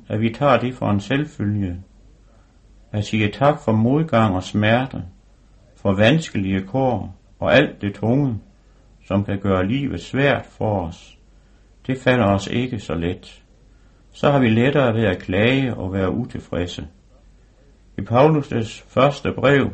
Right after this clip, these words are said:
til Thessalonikerne, kapitel fem, vers atten, læser vi: "Sig tak under alle forhold,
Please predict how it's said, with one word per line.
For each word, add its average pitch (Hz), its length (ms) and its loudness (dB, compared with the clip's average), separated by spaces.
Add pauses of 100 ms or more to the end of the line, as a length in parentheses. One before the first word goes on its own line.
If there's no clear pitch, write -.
til - 180 -8
Thessalonikerne, 101 1000 -2 (340)
kapitel 92 360 -6
fem, 139 360 0
vers 95 300 -4
atten, 107 560 -2 (540)
læser 113 420 0
vi: 80 220 -8 (800)
"Sig - 320 -6
tak 143 260 2 (120)
under 101 200 0
alle 95 280 0
forhold, 113 520 -6